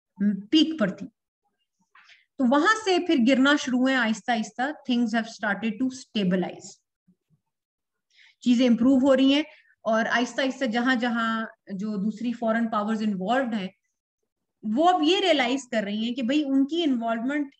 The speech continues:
जिस state के साथ वो involvement कर लेते हैं और उनकी जो लोक-, local population है,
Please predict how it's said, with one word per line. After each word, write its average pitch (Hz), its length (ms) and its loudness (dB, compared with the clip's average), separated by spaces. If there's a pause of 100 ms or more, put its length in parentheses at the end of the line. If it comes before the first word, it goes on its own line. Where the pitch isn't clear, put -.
(140)
जिस 226 220 -8
state 269 380 -2
के 302 80 0
साथ 247 180 0
वो 247 160 -4
involvement 214 500 -2
कर 226 180 -4
लेते 240 320 -4
हैं 220 100 -4
और 220 120 -4
उनकी 220 280 -2
जो 214 120 -2
लोक-, 202 340 -6
local 208 440 0
population 214 640 0
है, 220 100 -4